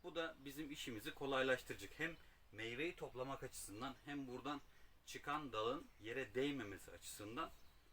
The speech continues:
e, hem de ne diyelim, aşağıdaki alanı kullanma açısından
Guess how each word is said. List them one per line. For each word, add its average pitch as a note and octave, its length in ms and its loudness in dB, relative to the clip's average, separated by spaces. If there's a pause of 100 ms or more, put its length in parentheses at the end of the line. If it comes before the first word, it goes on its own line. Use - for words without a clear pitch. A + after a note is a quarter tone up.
(280)
e, G#2 420 0
hem E3 220 2
de E3+ 120 4 (580)
ne D#3 160 -4
diyelim, B2+ 300 0 (520)
aşağıdaki C3+ 580 -2
alanı C3+ 360 4 (140)
kullanma C3+ 380 0
açısından B2 480 -4